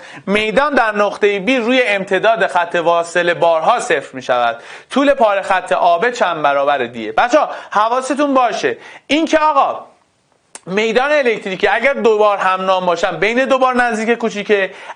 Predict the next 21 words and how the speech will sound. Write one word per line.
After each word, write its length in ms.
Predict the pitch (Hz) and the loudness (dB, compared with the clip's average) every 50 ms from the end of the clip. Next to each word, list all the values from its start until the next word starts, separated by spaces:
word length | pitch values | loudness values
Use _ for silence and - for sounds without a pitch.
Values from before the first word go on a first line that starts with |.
| - - | -4 -2
اگر 320 | 208 240 254 277 285 269 | -2 0 2 0 0 0
ناهمنام 680 | 233 220 226 247 262 262 269 269 277 277 277 277 269 277 | 0 2 2 2 2 2 2 0 0 0 0 0 2 2
باشن، 260 | 262 254 294 277 254 | 0 0 0 -2 -2
خارج 420 | - - 202 196 196 220 214 190 | 0 0 0 2 2 0 0 0
از 140 | 196 190 165 | 0 0 0
دو 100 | 170 185 | 0 2
بار 160 | 190 240 254 | 2 2 2
باز 280 | 233 269 277 277 269 277 | 4 2 2 2 2 0
هم 200 | 262 233 214 208 | 0 2 2 0
نزدیک 340 | 202 190 170 208 208 - 196 | 0 0 -2 -6 -4 -2 0
بار 460 | 165 190 196 214 226 247 254 262 269 269 - - - _ - | 2 2 2 2 2 2 0 0 -2 -4 -10 -16 -18 _ -6
کوچیکتره. 760 | - 190 180 - 180 170 - - 175 160 156 139 120 - - - - - - _ - | -6 -4 -4 -4 -6 -6 -2 0 0 0 2 -2 -4 -4 -6 -12 -16 -18 -16 _ -2
اما 280 | 196 226 277 311 320 320 | 0 0 2 2 2 4
بچه‌ها، 640 | 320 294 254 - - 233 226 196 165 196 - - - - | 4 2 0 2 2 2 2 2 0 -4 -8 -14 -6 -2
من 160 | 214 247 277 294 | 0 0 2 2
یه 80 | 294 | 2
بار 120 | 302 302 294 | 2 2 2
شکل 240 | 294 302 294 294 | 0 -2 0 0
رو 100 | 302 285 | 0 -2
کامل 360 | 285 262 233 220 220 226 240 247 | 2 2 2 2 2 0 0 0
بکشم، 600 | 254 226 226 208 190 - 190 185 185 185 190 | 0 0 0 -2 0 0 0 0 0 -2 -6